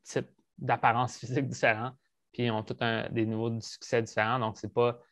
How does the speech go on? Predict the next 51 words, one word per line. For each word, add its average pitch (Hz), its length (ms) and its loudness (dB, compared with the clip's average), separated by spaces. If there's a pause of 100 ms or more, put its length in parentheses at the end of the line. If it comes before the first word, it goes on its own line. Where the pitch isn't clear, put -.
c'est - 140 -20
pas 156 100 10
le 131 220 8
facteur, 113 460 2
là, 110 80 0
qui, - 140 -20
qui - 300 -14
déc-, 110 300 -2
qui - 180 -10
décide 120 420 0
si - 120 -20
tu - 80 0
as - 20 -2
du 110 80 -4
succès - 340 -6
ou 110 40 -2
pas 110 120 -2
avec 110 100 -8
les 107 100 -4
femmes. 117 240 -4
C'est - 120 -10
beaucoup 113 220 -2
plus 131 160 -4
sur 113 120 -6
un 107 100 -4
aspect 110 340 -2
de 107 160 0 (240)
ton 127 120 2
état 117 180 2
d'esprit 107 340 -4
puis - 140 -14
comment 113 240 -2
tu - 80 -18
te - 100 -20
prends 110 240 -2
en 107 60 0
main, 104 140 -4 (500)
euh, 107 60 -10
qui - 180 -12
va - 80 -6
faire 110 160 -4
toute - 120 -20
la 101 120 -2
différence. - 520 -14 (220)
Donc, - 300 -14
euh, - 80 -8 (200)
that's 160 220 8
it. - 140 4
Sur 127 160 -2
ça, 175 220 4
ben, 127 240 6